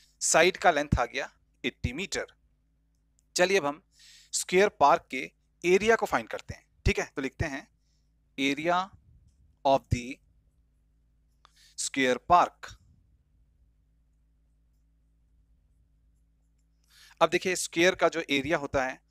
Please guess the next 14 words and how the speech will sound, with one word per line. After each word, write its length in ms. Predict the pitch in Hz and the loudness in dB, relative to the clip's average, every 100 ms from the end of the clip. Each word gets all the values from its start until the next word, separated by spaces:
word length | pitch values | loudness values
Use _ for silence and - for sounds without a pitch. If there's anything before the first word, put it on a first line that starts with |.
| _ - | _ -10
वो 80 | 135 | -4
होता 240 | 139 147 | -2 -2
है 100 | 151 | -2
side 320 | 170 - 147 135 | 0 0 0 -2
into 220 | 135 139 | -10 -10
side, 280 | 98 90 - _ _ - - | -10 -12 -20 _ _ -20 -8
इसलिए 360 | 165 - 165 185 _ _ _ - | -6 -4 -4 -6 _ _ _ -8
स्क्वायर 340 | - - 175 185 | -6 2 2 4
पार्क 220 | 151 165 - | 4 4 2
का 100 | 143 | -6
भी 140 | 127 170 - | -4 -10 -4
एरिया 240 | 135 151 | -2 0
हो 100 | 147 | 0
जाएगा 360 | 123 120 131 | 0 -2 -2